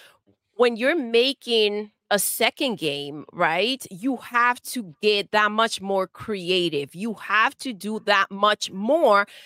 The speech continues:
because you have a previous game that you're kind of trying to differentiate the two and just take the elements that were exceptionals from,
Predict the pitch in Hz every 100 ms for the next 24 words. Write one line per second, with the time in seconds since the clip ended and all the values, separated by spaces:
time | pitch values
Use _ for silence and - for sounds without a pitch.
0 | _ 277 - 320 269 240 285 - 226 220
1 | 220 247 - - 285 320 285 302 311 185
2 | 277 302 240 226 240 208 240 - - 269
3 | 359 262 - 247 208 214 214 240 220 -
4 | - _ - 285 - 302 302 302 302 302
5 | 349 - 330 - - 220 214 254 247 285
6 | - 320 359 320 285 254 302 311 240 226
7 | - 233 - 226 247 226 - - _ _
8 | - 277 - - - 339 339 - 233 190
9 | 175 180 196 - _ _ - 285 269